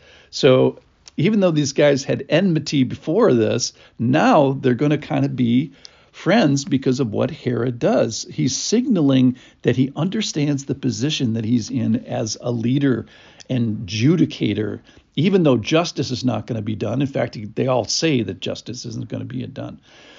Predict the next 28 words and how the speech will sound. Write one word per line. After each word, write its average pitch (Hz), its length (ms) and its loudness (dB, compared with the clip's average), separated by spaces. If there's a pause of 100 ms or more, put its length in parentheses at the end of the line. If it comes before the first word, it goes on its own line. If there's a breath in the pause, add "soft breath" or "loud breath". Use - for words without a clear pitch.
(140)
So 151 240 4
it's - 400 -2 (580)
interesting 123 880 0
that 104 200 -6
the 117 100 -6
situation 147 680 0
that 113 180 -4
Jesus 139 520 -2
is 104 340 -6
in 107 440 -6 (760 soft breath)
brings 190 680 2
out 120 420 -6
sympathy 156 680 -2
between 127 800 0 (260 loud breath)
these 131 540 -2
guys. - 480 -4
So 143 140 0
it 131 120 2
does 151 200 -2
not 185 340 0
lead 135 280 2
to 147 100 -2
what 139 200 -2
we 165 140 0
would 147 220 2
love 107 260 -4
to 131 100 -10
see, 123 420 -6